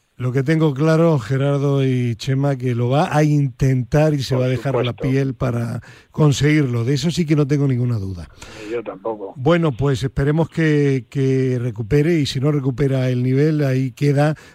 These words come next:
Speaker 1: pues, ese currículum que tiene brillante, ¿no? Brillantísimo, porque durante mucho tiempo ha sido,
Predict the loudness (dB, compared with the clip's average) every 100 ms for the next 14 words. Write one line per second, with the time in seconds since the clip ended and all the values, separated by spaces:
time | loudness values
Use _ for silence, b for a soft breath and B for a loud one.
0 | _ -4 -2 0 0 2 2 2 2 2
1 | 2 0 2 2 2 0 0 0 0 0
2 | 0 -2 -4 0 2 2 2 0 -2 0
3 | 0 0 B B _ 0 2 2 2 0
4 | 0 0 2 2 2 2 0 -2 0 -2
5 | 2 0 0